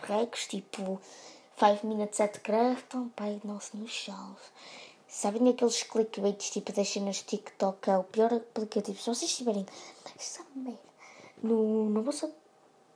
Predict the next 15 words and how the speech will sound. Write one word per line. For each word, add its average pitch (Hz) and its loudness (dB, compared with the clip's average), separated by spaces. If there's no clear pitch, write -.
no 226 6
vosso 262 0
telemóvel, 233 4
juro-vos, 226 0
vou 240 4
pegar, 233 8
vou 233 0
queimar 247 -2
fogo, 214 -4
vou 226 2
partir, 302 4
vou 214 -2
partir 240 0
ao 302 0
meio. 226 -2